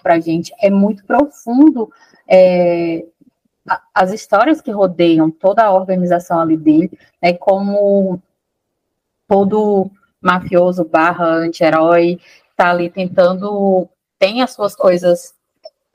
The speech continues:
né, tem, tem um império, literalmente, pra reger, um C E O, mas a gente também sabe que ele é o deus do submundo, que tem aquelas coisas ali erradas e que, assim,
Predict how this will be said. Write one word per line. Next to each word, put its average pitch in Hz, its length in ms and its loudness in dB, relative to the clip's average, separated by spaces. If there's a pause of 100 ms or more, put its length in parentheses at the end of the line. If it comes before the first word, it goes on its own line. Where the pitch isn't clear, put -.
(340)
né, 196 160 -2
tem, 190 260 -4 (280)
tem 220 240 -2 (260)
um 320 300 6
império, 269 560 0
literalmente, 220 760 -2
pra 185 580 2
reger, 185 540 -2 (380)
um 190 140 -2
C 196 200 -8
E 180 60 6
O, 196 260 0 (300)
mas 277 640 2
a 254 80 2
gente 240 260 -6
também 233 240 -4
sabe 220 280 -4
que - 100 -6
ele 214 80 -2
é 202 60 2
o 208 40 -4
deus 196 200 -6
do 196 60 -16
submundo, 196 540 -4
que - 80 -20
tem 185 120 -8
aquelas 175 320 0
coisas 165 380 0
ali 165 380 -2 (800)
erradas 196 720 0
e 226 120 -10
que, 226 420 -2
assim, 226 400 -4